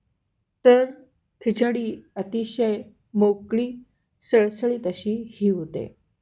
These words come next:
शक्यतो उकडलेल्या बटाट्याची खिचडी ही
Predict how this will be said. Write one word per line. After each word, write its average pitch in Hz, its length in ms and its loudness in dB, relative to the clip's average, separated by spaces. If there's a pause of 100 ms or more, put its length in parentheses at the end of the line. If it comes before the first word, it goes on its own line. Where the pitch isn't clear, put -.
(680)
शक्यतो 262 480 2
उकडलेल्या 233 540 -2
बटाट्याची 226 680 -2
खिचडी 233 460 0 (840)
ही 220 420 0